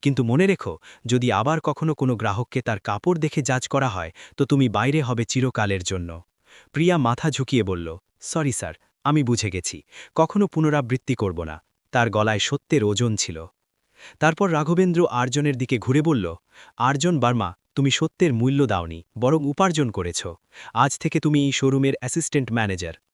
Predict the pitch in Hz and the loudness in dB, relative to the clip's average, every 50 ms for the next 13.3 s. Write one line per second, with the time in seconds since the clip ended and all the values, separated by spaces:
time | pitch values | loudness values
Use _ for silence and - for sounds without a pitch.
0 | _ _ _ - 117 120 117 101 117 110 107 98 - - 120 107 - - - - | _ _ _ 0 2 2 2 2 0 0 -2 -2 -2 -2 -2 -2 -4 -8 -10 -8
1 | 127 - 131 113 95 85 87 82 80 82 90 - _ _ _ _ _ - - - | -6 -4 -4 -4 -4 -4 -6 -8 -8 -10 -14 -18 _ _ _ _ _ -6 -4 -2
2 | 180 170 156 - _ _ _ _ _ - 131 151 170 160 - - _ _ _ _ | -2 -2 -4 -6 _ _ _ _ _ 0 0 2 0 -2 -4 -12 _ _ _ _
3 | _ - 143 175 180 - 185 - 208 180 196 127 117 127 151 180 190 185 - 190 | _ -2 0 0 0 0 -2 0 -2 -2 -2 0 0 0 0 0 0 -2 -2 -2
4 | 165 170 135 120 107 95 87 85 - 90 85 82 - - 90 85 - _ _ _ | -2 0 0 0 -2 -2 -4 -6 -6 -6 -6 -6 -8 -10 -12 -16 -20 _ _ _
5 | _ - - - _ - 110 120 117 107 113 110 113 107 101 107 127 120 123 123 | _ -20 -20 -18 _ -2 0 0 2 2 0 -2 -2 -2 -2 -2 -4 -2 -2 -2
6 | 117 - - 95 85 82 - _ _ _ _ _ _ _ - 135 135 123 98 85 | -4 -4 -4 -6 -8 -10 -12 _ _ _ _ _ _ _ -4 -2 -2 -2 -2 -4
7 | 90 - _ - 147 143 151 131 - 135 151 165 160 - 170 - - 160 - - | -8 -12 _ -4 -2 -2 0 0 0 0 0 0 -2 -4 -6 -6 -6 -4 -4 -4
8 | 135 - 131 120 127 - - - 90 82 - - - - - 120 131 123 117 - | -2 0 0 0 0 -2 -4 -6 -6 -8 -10 -16 -20 -10 -2 0 0 2 2 0
9 | - 123 120 - - 123 151 165 - 131 113 - - 95 82 80 80 - _ _ | -2 -2 -2 -2 0 0 0 0 0 -2 -2 -2 -4 -6 -8 -10 -12 -16 _ _
10 | _ - - - - - 104 120 147 175 170 - 180 - - 98 - 87 85 92 | _ -20 -20 -16 -6 -2 0 0 2 0 0 -2 -2 -4 -4 -6 -6 -8 -10 -12
11 | - _ _ - 139 143 160 165 165 151 120 104 92 85 82 82 - _ _ - | -14 _ _ -2 0 2 2 2 2 2 0 0 -2 -4 -6 -12 -18 _ _ -2
12 | 123 117 107 117 113 110 104 101 110 104 - - 131 135 - - 160 131 - - | -2 0 0 0 0 0 0 -2 -4 -4 -4 -4 -4 -4 -2 -2 -2 -2 -2 -4
13 | 107 95 - - - 82 | -6 -8 -8 -12 -12 -12